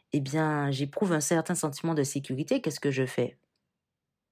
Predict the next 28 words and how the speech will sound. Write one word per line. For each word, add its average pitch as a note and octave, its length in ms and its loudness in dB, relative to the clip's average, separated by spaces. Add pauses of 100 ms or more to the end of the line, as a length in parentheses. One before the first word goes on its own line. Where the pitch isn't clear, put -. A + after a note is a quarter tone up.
(920)
Je C#3+ 160 2
vais C#3 220 2
investir C#3+ 540 4
par, A#2+ 200 2
ça B2+ 140 0
peut C3+ 160 -2
passer C#3+ 280 2
par - 220 0
investir C#3+ 640 2
dans C3 260 -2
un, B2+ 160 -4 (360)
dans C3 380 0
un, A#2+ 400 -2 (680)
comment C#3 220 0
ça - 80 0
s'appelle, B2+ 280 2
dans C3 260 -4
un, B2 180 -4
dans C3 200 -2
un C3 40 -2
système C#3+ 440 0
de C3 80 0
sécurité, C#3 640 0
mais D3+ 120 4
le C3+ 80 4
système F#3+ 340 4
de F3 80 6
sécurité, F3 640 2